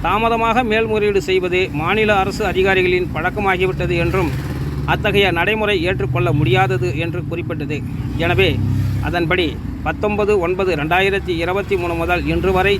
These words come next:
தமிழ்நாடு அரசின் தலைமைச் செயலாளராக பணியாற்றிய அனைத்து அதிகாரிகளின் விவரங்களையும் பெற்று அவர்கள் மீது நீதிமன்ற அவமதிப்பு சட்டம் ஆயிரத்தி தொள்ளாயிரத்தி எழுபத்தி ஒன்னின் விதிகளின் கீழ் இந்திய அரசியலமைப்பு பிரிவு இருநூத்தி பதினைந்து உடன் சேர்த்து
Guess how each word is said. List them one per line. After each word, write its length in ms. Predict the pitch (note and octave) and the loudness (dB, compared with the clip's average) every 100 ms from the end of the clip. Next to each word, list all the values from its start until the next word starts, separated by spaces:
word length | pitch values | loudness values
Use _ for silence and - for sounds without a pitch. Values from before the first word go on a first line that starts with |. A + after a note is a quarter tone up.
| D#3+ | 0
தமிழ்நாடு 400 | F3 F#3+ G3 G3+ F3 | 0 2 2 2 0
அரசின் 380 | F3 C#3+ F#3 D3 | -2 -2 -4 -4
தலைமைச் 400 | D3+ F#3 F#3 F3+ | -4 -2 -2 -2
செயலாளராக 560 | F3+ F3 F3 E3 E3+ C#3+ | 0 0 2 0 0 -4
பணியாற்றிய 500 | D3 E3+ F3 E3+ E3+ D#3+ | -4 0 0 0 -2 0
அனைத்து 240 | D#3+ F#3 G3 D3+ | 0 -2 -2 2
அதிகாரிகளின் 600 | F#3 G3 G3 F#3+ F#3+ E3+ | 2 4 2 2 0 -2
விவரங்களையும் 520 | E3+ F#3+ F#3 F3 D3+ | -2 -2 -2 -2 -2
பெற்று 280 | D#3 D3 F#3 B2+ - - - - - C#3 | -4 -2 -2 -4 -10 -12 -10 -8 -4 0
அவர்கள் 320 | G3 G#3 G3 | 2 4 2
மீது 180 | G3+ G3+ F#3 | 2 2 2
நீதிமன்ற 400 | G3+ G#3 G3 F#3 F3+ | 2 2 -2 0 0
அவமதிப்பு 520 | F#3 G3 G3 F#3 F#3+ | 0 0 0 0 0
சட்டம் 360 | F3+ E3+ F#3 D#3+ | -4 -2 -2 0
ஆயிரத்தி 320 | F3 G3 F#3 F#3+ | 0 0 -2 -2
தொள்ளாயிரத்தி 480 | F#3 F#3 F3 F#3 E3+ | 0 0 0 -2 0
எழுபத்தி 340 | F3+ G3+ F#3+ F3+ | 0 0 0 0
ஒன்னின் 300 | F3+ F3+ E3+ | 2 0 0
விதிகளின் 420 | E3+ G3 G3 F3 F3 | 2 2 2 0 0
கீழ் 220 | F3 D#3+ | -2 -2
இந்திய 240 | - G3 F#3 | -2 0 0
அரசியலமைப்பு 600 | E3 F3 F#3+ F#3 F3 E3+ C#3+ | -2 -2 0 -2 -2 -4 0
பிரிவு 220 | F#3+ F#3+ D#3+ | 2 4 2
இருநூத்தி 360 | F3+ G3+ F#3 D#3+ | 0 -2 -2 -2
பதினைந்து 440 | E3 F#3+ G3 F#3 F3 | -2 0 0 0 -2
உடன் 220 | F3 D#3 | -2 0
சேர்த்து 360 | G3+ G#3 - | 0 0 0